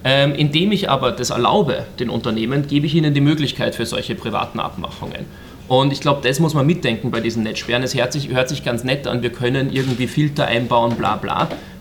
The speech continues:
Wenn jemand sein Softwaresystem filtern will, dann kann er das mit x anderen technischen Möglichkeiten. Da brauche ich nicht einen Provider, der mir erklärt, was ich im Internet anschauen darf oder nicht anschauen darf. Also bei den Dingen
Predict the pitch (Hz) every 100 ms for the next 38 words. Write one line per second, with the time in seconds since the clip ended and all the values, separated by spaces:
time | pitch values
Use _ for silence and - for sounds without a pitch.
0 | - 131 147 156 151 147 - 135 123 135
1 | 139 135 - - - - - 139 135 151
2 | 151 143 139 127 - 170 170 131 104 117
3 | 151 165 - - 139 123 123 139 139 -
4 | - - 135 - - - 160 98 139 147
5 | 127 120 131 113 120 110 120 - 117 143
6 | 131 113 127 135 135 131 - 123 123 117
7 | 123 113 120 131 120 123 123 117 117 -
8 | 120 120 123 117 120 110 - 110 117 104
9 | 104 110 110 120 - - - - - 123
10 | - - - - - - 131 135 139 131
11 | 135 143 147 143 139